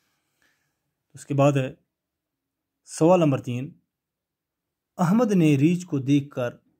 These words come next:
क्या किया? इसका जवाब है, प्यारे बच्चों, अहमद ने जब रीछ को देखा तो फुर्ती से वो दरख्त पर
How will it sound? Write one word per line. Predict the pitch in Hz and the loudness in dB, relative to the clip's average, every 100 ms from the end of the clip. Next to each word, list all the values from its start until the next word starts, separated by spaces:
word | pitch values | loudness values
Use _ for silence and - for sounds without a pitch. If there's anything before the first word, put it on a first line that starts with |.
| _ _ _ _ | _ _ _ _
क्या | 208 202 | 0 0
किया? | 151 113 104 - _ _ _ _ _ _ _ _ _ | -2 -8 -10 -14 _ _ _ _ _ _ _ _ _
इसका | - 110 | -14 -4
जवाब | 127 139 127 | 2 2 0
है, | |
प्यारे | 123 123 | -6 -6
बच्चों, | 113 110 120 127 _ _ | -6 -8 -10 -16 _ _
अहमद | 143 - 208 156 | -16 -12 -6 -4
ने | 135 127 - | -4 -6 -10
जब | 127 113 113 _ _ - | -8 -8 -10 _ _ -14
रीछ | 127 135 147 | -6 -2 -2
को | 143 117 | -4 -6
देखा | 117 - 110 - _ _ _ _ _ _ - | -6 -6 -12 -12 _ _ _ _ _ _ -10
तो | 123 120 - - | -8 -8 -14 -6
फुर्ती | 175 170 196 | -6 -4 -6
से | 175 135 | -6 -6
वो | 120 120 110 _ 135 | -6 -6 -10 _ -10
दरख्त | 127 127 123 139 139 | -6 -6 -4 -6 -8
पर | - 110 | -10 -10